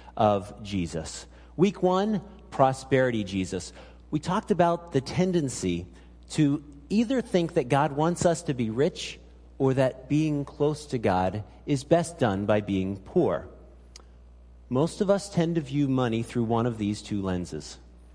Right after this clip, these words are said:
But in reality, there are righteous rich and there are unrighteous rich.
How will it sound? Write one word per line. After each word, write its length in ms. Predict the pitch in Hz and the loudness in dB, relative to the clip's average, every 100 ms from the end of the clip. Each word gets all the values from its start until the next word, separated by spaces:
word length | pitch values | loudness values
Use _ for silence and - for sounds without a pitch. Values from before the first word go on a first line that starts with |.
| - - - - - - - - | -20 -20 -20 -20 -20 -20 -20 -2
But 480 | 131 131 - - - - - | 2 2 0 -18 -20 -10 -2
in 100 | 151 | 2
reality, 540 | 143 151 190 135 107 | 2 2 2 0 0
there 220 | 113 117 | 0 0
are 200 | 117 110 | 2 0
righteous 560 | 107 107 123 143 139 - | 2 0 0 -2 -4 -2
rich 460 | 143 165 - - - - - 151 | 0 0 -6 -12 -16 -20 -10 -4
and 180 | 160 | 2
there 220 | 170 175 170 | 2 4 4
are 300 | 170 170 - | 2 -2 -4
unrighteous 720 | 165 151 113 92 - 87 - | 0 0 0 -2 -4 -12 -8
rich. 400 | 85 73 - - | -6 -8 -12 -20